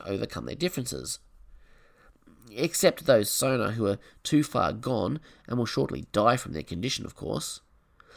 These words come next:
But we won't talk about that because this movie is light-hearted and fun. Picard intends to continue pursuing a relationship with Anij.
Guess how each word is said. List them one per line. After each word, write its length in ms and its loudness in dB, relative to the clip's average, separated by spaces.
But 240 8
we 140 4
won't 200 4
talk 200 4
about 160 -4
that 180 -2
because 220 -6
this 180 -2
movie 360 2
is 140 -2
light-hearted 680 6
and 240 0
fun. 840 2
Picard 420 4
intends 580 0
to 140 -2
continue 540 -2
pursuing 500 0
a 80 -4
relationship 580 -2
with 320 -6
Anij. 500 -12